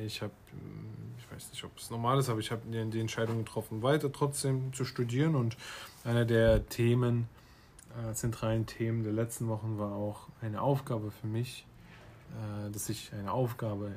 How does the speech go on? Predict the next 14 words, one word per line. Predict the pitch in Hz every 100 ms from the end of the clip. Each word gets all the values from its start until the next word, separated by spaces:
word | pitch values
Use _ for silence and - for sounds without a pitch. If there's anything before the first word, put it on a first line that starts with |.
| 107
in | 113
der | 110
Gemeinde, | 107 104 104 104 107 107 - - - - - - - -
äh, | 107 104 104 104 101 - -
finde. | 123 127 147 156 - - - - - -
Und | - 117 113 110 110 110 110 107 107 107 101 98 - - - - - - - - - 120 127 117 113 - - - - - -
das | 127
ist | 120 120
auch | 117
für | - 117
mich | 107
so | -
eine | 110 104
Aufgabe | 110 113 - 110 104 107 104